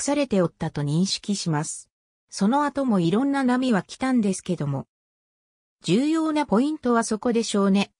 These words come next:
籠池氏。関連記事、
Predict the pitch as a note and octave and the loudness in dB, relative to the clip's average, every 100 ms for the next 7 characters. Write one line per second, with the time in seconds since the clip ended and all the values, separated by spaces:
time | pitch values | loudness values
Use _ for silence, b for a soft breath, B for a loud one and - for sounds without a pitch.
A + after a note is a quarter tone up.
0 | _ - F#3 B3 D4+ G3+ F3 - - _ | _ -4 0 0 0 -2 -4 -4 -10 _
1 | _ _ _ _ _ _ _ _ - A3+ | _ _ _ _ _ _ _ _ -2 0
2 | D4 D4+ D4 - A#3+ F3 E3 | 0 0 -2 -2 -4 -2 -4